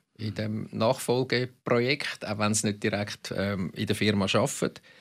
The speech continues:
Plus, überlegt euch, welche Aufgaben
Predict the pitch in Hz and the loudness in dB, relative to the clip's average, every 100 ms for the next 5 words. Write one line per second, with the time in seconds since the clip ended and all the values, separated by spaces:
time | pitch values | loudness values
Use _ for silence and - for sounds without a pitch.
0 | - - - - _ _ _ _ - 147 | -20 -20 -20 -20 _ _ _ _ 0 2
1 | 190 - - - 120 127 139 139 135 123 | 2 0 -2 -6 -2 0 2 0 0 2
2 | 123 113 - _ _ _ _ 101 120 147 | 0 -2 -6 _ _ _ _ 2 4 6
3 | 151 - 131 139 - 113 90 92 87 | 4 2 0 -2 -2 -2 -2 -4 -8